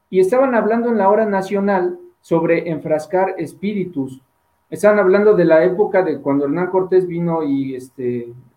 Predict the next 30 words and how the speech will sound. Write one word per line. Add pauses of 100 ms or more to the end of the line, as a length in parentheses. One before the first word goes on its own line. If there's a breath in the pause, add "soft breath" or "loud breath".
(260)
que
no
lo
digo
como (100)
que
fue
una
conquista,
fue
una
invasión
totalmente
a
México, (500)
cuando
vino
eso, (760)
lo
vamos
a
decir
así,
la
conquista,
para
que
me
entiendan,
¿no?